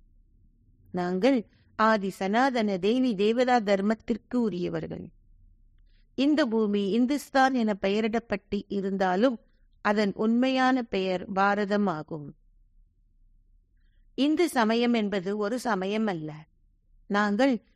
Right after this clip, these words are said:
தேவ தர்மத்தை சேர்ந்தவர்கள் என நாங்கள் எழுதிய போதிலும் அவர்கள் எம்மை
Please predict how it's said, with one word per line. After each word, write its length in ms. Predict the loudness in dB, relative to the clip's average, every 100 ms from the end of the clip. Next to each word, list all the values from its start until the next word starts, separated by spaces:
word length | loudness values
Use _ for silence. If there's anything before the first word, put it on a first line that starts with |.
| _
தேவ 340 | 2 4 4 2
தர்மத்தை 540 | 0 0 -2 -2 -4 -2
சேர்ந்தவர்கள் 800 | -2 -2 -2 -2 0 2 2 0 -4 _ _
என 160 | 0 2 0
நாங்கள் 420 | 2 2 2 0 0
எழுதிய 400 | 0 0 0 -2
போதிலும் 560 | -2 -4 -2 -2 -2 -4 _ _ -2
அவர்கள் 380 | 0 2 2 0
எம்மை 300 | 0 0